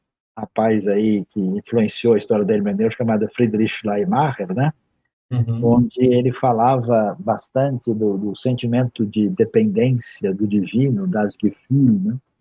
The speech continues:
Speaker 1: E, e valorizando muito esse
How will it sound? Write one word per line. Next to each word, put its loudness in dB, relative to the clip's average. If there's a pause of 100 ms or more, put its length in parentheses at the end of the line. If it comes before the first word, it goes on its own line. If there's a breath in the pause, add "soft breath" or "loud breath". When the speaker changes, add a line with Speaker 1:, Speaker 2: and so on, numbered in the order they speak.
(560)
Speaker 1:
E, 0
e 0
valorizando 2
muito 0
esse -2